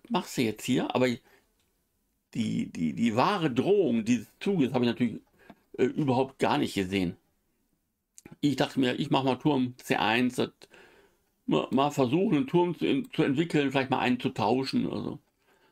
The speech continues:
Problem ist, ähm,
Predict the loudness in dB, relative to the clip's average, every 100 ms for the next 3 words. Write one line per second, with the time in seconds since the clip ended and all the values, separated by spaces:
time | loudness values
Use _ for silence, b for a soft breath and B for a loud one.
0 | _ -4 0 2 2 2 0 -4 -16 _
1 | _ _ _ _ _ _ _ _ _ _
2 | _ _ -4 -2 0 -2 -4 -8